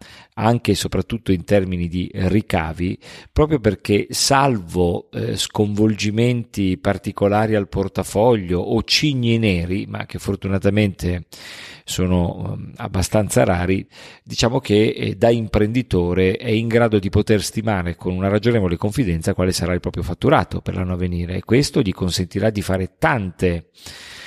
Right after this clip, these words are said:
attività di programmazione sul, in termini di budget, in termini di spesa o, e di investimenti, insomma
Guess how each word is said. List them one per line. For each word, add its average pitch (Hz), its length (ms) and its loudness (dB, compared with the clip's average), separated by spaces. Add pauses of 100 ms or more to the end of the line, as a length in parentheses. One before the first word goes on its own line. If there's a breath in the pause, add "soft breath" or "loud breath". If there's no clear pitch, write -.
(160 loud breath)
attività 101 480 0
di 95 100 2
programmazione 90 960 0
sul, 87 540 -2 (320)
in 92 180 -4
termini 90 300 -2
di 85 80 -8
budget, 95 580 0
in 90 320 -2
termini 95 340 0
di 95 120 -2
spesa 101 760 2
o, 90 240 0
e 90 140 0
di 87 120 -6
investimenti, 95 1000 -2
insomma 110 460 0